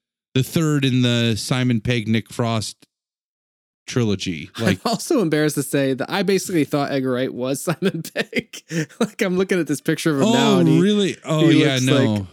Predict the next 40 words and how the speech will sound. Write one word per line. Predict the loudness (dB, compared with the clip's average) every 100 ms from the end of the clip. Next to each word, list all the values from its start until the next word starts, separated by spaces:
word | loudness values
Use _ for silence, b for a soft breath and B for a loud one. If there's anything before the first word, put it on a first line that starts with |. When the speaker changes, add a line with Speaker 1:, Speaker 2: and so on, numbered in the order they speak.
| -12
Speaker 2:
he's | -12 -6 0 2 4
Speaker 1:
No. | 4
Speaker 2:
like, | 2 0 -2 -2
uh, | -2 0 -2 -6 -10 _ _ -2
yeah, | 0
Speaker 1:
So | 0
Speaker 2:
he's | 2
Speaker 1:
Nick | 0
Speaker 2:
kinda | 0
Speaker 1:
Frost | 0 -2 -2 -4
is | -2
the | -2
chubby | -2 -2 -2
guy, | -2 -2 0
and | -2 -2 -2
Simon | -2 -2 0 0
Pegg | -2 -2
is | -4 -4
the | -4
guy | -2 -2
that's | -2 -2
in | -2 0 -2
Star | -4 -4 -4
Trek | -2 -4 -4 -8 -20 -20 _ -6
and | -2 0 -2 -4 -4
as | -4 -4
Scotty. | -6 -6 -4 -4 -8 -12 _ _ _ _ _ _ _ _ _ _
Um, | -4 -2 0 -2 -2
and | -2 0
then, | 2 0 -2 -6 _ _ _ _ -10
uh, | -4 -2 0
Nick, | 0 -2 -4 _ _ -8
and | -4 -2
then, | 0 0 -4 -8 _ _ _ _
now | -6 -4
who's | -2 -4
the | -4
director | -4 -4 -4 -4
again? | -4 -4 -6 -8
Jesus. | -8 -8 -8 -12 -16